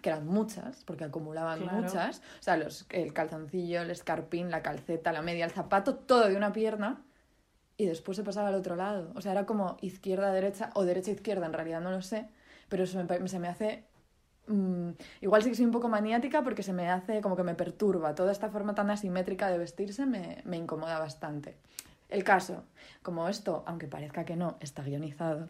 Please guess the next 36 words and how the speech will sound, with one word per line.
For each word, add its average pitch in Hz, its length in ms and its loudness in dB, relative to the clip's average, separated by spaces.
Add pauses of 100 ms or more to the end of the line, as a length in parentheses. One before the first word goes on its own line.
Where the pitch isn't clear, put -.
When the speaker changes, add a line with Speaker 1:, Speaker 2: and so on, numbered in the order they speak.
Speaker 1:
<laughs> 294 1700 4
yo 190 160 6
sabía 196 460 8
que 180 120 2
Ana 175 220 2
me 156 120 -4
iba 156 80 4
a 156 60 4
preguntar 165 500 2
por 175 140 -2
mi 170 100 -2
forma 185 240 -4
de 196 60 6
vestirme 233 380 4
y - 20 8
la 202 100 6
cosa 208 120 -2
es 220 80 -6
que 240 200 2 (420)
me 202 100 2
entró 170 200 2
curiosidad 233 600 2
y 202 80 -2
busqué 175 260 -4
en 185 120 -2
Google 214 240 2
y 175 40 -2
encontré 156 260 -6
un 190 80 0
artículo 208 440 0
de 156 140 -4
Vice 196 420 2
que 185 80 -4
iba 147 120 -2
sobre 160 300 -2
esto. - 340 -6